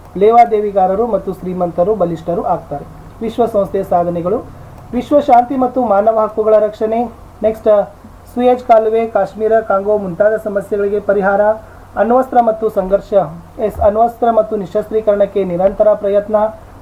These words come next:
ರಾಜಕೀಯ ಸಂಘರ್ಷದ ನಿವಾರಣೆ, ಸಾಮಾಜಿಕ ಪ್ರಗತಿ, ಆರ್ಥಿಕ ಕ್ಷೇತ್ರದಲ್ಲಿ ಒಪ್ಪಂದ, ಸಾಮಾಜಿಕ ಕಳಕಳಿ,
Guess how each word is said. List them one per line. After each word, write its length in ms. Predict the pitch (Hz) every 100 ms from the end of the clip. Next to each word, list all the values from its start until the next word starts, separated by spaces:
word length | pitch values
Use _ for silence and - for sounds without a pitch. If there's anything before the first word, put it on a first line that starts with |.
| -
ರಾಜಕೀಯ 460 | 175 180 226 247
ಸಂಘರ್ಷದ 500 | 240 214 208 208 202
ನಿವಾರಣೆ, 800 | 196 180 185 196 202 202 214 - - -
ಸಾಮಾಜಿಕ 500 | - 196 214 208 208
ಪ್ರಗತಿ, 580 | 185 180 180 208 208 214 - -
ಆರ್ಥಿಕ 340 | 175 190 220
ಕ್ಷೇತ್ರದಲ್ಲಿ 640 | 220 214 196 196 202 196 190
ಒಪ್ಪಂದ, 380 | 180 175 208 208 214 220 - - -
ಸಾಮಾಜಿಕ 460 | 202 196 202 196 190 175
ಕಳಕಳಿ, 460 | 190 196 208 208